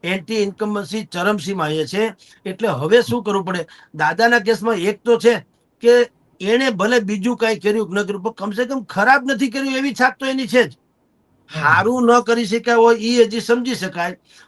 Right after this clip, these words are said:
Speaker 1: પણ કમસે કમ ખરાબ નથી કર્યું એવી છાપ તો છે. એટલે કદાચ એમ લાગે કે ભાઈ કાંઈ ન મામા કરતા કાણો મામો હું ખોટો.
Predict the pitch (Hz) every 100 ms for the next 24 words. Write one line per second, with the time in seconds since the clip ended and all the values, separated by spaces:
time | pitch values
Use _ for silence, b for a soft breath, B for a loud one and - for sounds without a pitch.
0 | _ 254 240 226 208 247 254 - 185 240
1 | 240 233 247 214 240 214 226 240 - 190
2 | - 185 156 160 127 _ b b _ 240
3 | - 277 240 240 247 247 240 277 254 233
4 | 240 247 - 226 262 247 214 247 240 233
5 | 220 214 226 214 233 226 190 185 185 233
6 | 175 - 117